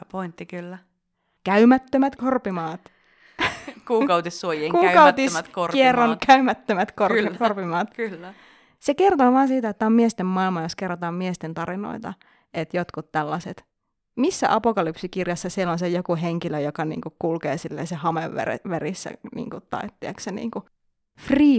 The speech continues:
Speaker 2: bleeding. Miksi se free bleeding on vaan tuolla, niinku, somessa? Miksi se ei ole koskaan näissä kirjoissa? Mikä näitä kirjailijoita vaivaa?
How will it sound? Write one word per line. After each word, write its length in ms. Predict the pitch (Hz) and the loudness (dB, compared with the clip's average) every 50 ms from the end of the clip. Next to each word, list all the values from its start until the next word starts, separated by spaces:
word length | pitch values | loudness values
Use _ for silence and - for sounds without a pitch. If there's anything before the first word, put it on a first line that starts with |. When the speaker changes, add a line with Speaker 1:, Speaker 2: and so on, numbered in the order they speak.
| 220 | 4
Speaker 2:
bleeding. 600 | - 220 220 226 208 196 180 165 160 160 165 180 | 2 0 2 2 2 2 2 0 0 -2 -2 -2
Miksi 160 | 220 302 339 - | -4 -2 0 -2
se 80 | 427 | -2
free 260 | - - 403 381 381 370 - | -2 0 0 0 0 0 0
bleeding 440 | 254 226 214 202 190 190 190 185 | 0 0 0 0 0 -2 -4 -6
on 120 | 180 180 185 | -6 -6 -4
vaan 220 | 196 202 196 185 | -2 -2 -2 -2
tuolla, 200 | - 175 170 170 | -4 -4 -4 -4
niinku, 200 | 175 175 175 185 | -6 -6 -8 -8
somessa? 520 | 175 - - 196 196 180 170 185 - - 226 | -6 -4 -2 -2 -2 -2 -4 -4 -4 -4 -4
Miksi 300 | 294 440 - - 415 359 | -4 -4 -2 0 0 2
se 100 | - 220 | 2 0
ei 40 | - | 2
ole 40 | _ | _
koskaan 420 | - 285 277 - - 196 180 160 | 4 2 4 2 0 -2 0 0
näissä 220 | 160 165 180 180 - - | -2 -2 -4 -4 -4 -2
kirjoissa? 460 | 233 233 226 220 185 185 185 - 285 | 0 0 2 2 0 -2 0 0 0
Mikä 180 | 359 440 - 539 508 | 0 0 2 2 2
näitä 200 | 381 277 254 - - - | 2 2 0 -2 -4 -2
kirjailijoita 640 | 359 349 339 277 226 196 202 190 190 196 214 202 | -2 0 0 0 -2 -2 -4 -4 -4 -4 -2 0
vaivaa? 720 | 233 262 269 262 233 185 165 170 175 185 175 - - 190 | 2 4 4 4 2 0 -4 -6 -6 -6 -6 -6 -8 -8